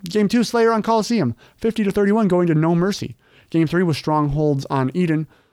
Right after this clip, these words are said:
This was a hundred to sixty-two going to Spellbound Gaming. And game four was Oddball and Echelon, one fifty to twenty-eight going to Spellbound Gaming for a series score of three to one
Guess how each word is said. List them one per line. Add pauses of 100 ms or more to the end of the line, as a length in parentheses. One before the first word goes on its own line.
(220)
This
was
a
hundred
to
sixty-two
going
to
Spellbound
Gaming.
And
game
four
was
Oddball
and
Echelon,
one
fifty
to
twenty-eight
going
to
Spellbound
Gaming
for
a
series
score
of
three (180)
to
one